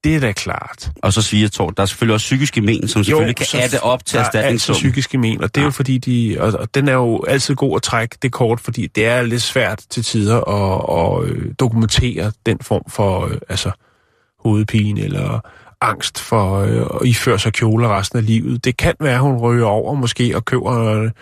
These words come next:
Speaker 1: nogle flotte træningssæt, øh, fordi det er slut med at gå med kjole. Hun tør simpelthen ikke. Men selvfølgelig kommer der en sag ud af det.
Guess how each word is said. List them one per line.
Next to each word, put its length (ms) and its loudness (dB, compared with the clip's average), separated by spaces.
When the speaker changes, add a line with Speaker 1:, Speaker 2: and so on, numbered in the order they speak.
Speaker 1:
nogle 80 -8
flotte 300 0
træningssæt, 720 2
øh, 180 -2
fordi 300 -2
det 60 2
er 40 2
slut 180 2
med 100 0
at 60 -4
gå 80 -2
med 120 -2
kjole. 220 0
Hun 160 2
tør 200 2
simpelthen 400 2
ikke. 180 2
Men 120 2
selvfølgelig 360 0
kommer 220 2
der 60 0
en 120 0
sag 300 -2
ud 100 -2
af 160 -4
det. 100 -8